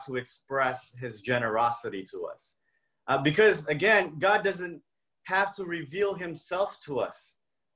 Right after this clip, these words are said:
just as he had no need to create. So God doesn't need to share his knowledge,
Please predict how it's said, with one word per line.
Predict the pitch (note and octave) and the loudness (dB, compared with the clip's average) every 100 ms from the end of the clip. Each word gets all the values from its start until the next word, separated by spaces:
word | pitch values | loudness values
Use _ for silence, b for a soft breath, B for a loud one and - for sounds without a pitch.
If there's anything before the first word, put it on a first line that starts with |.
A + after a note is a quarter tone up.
| A2 | -4
just | C#3 F3 F3 - - | 2 2 2 -6 -4
as | C#3 C#3+ C3+ B2+ | 2 2 2 -4
he | D#3 | -2
had | D3 D#3 C#3+ | 4 4 4
no | D#3 D#3 | 2 2
need | D#3 E3+ F3+ - | 2 0 0 -4
to | E3 | -10
create. | - E3 D#3 D#3 F#3 D#3 - - _ _ _ | -2 0 4 4 2 -2 -14 -16 _ _ _
So | - D#3 | 4 6
God | C#3+ E3 F3 D#3+ | 8 8 8 6
doesn't | E3+ D#3 D#3 | 2 2 -2
need | C#3+ E3+ F3+ D3+ | -2 -2 -4 -8
to | D3+ | -8
share | C#3 D#3+ D#3+ D#3+ | -4 2 4 4
his | D3+ B2+ | 2 -2
knowledge, | C3 C3+ E3+ E3 B2 A#2 A#2 - | -2 0 2 2 0 -2 -8 -12